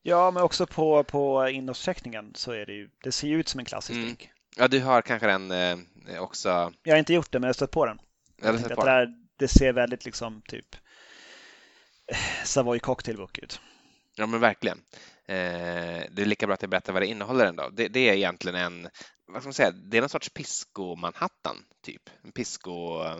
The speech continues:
Speaker 2: eh, martini. Eh, det ska vara sextio milliliter med pisco, eh, trettio milliliter med söt vermouth, och här har jag använt Mancinos söta vermouth, eh, r-, röd variant.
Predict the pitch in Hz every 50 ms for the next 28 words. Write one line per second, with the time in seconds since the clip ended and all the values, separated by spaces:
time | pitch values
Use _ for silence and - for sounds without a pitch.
0 | 87 92 _ _ _ _ _ _ - - - 87 87 87 85 82 85 85 85 82
1 | 85 85 85 - - - 147 131 98 - - - _ - - - - - - _
2 | _ 95 90 87 87 82 90 101 - - - 107 98 101 98 95 - - - -
3 | - 143 - - - - - 151 135 123 117 104 101 98 95 92 92 92 - -
4 | 92 85 87 85 80 80 - - - - 160 - - 214 220 226 - _ _ _
5 | _ - - 87 87 82 - - 143 131 - _ - 104 98 - - 98 95 90
6 | 87 90 87 - _ - 87 78 65 82 85 80 76 - - - - - 82 78
7 | 76 - - - - 90 95 110 131 151 175 175 - - - - 90 - - -
8 | - - - 78 85 87 - - - - 87 85 80 - - 80 82 78 - _
9 | _ _ - - - _ _ - 82 82 85 85 - _ - - - - 110 113
10 | 123 139 147 - - - - - _ - - - 123 - 127 123 127 127 143 156
11 | - - - - _ _ _ - 101 95 87 95 107 113 - - 113 117 113 113
12 | 117 117 113 110 113 143 156 - -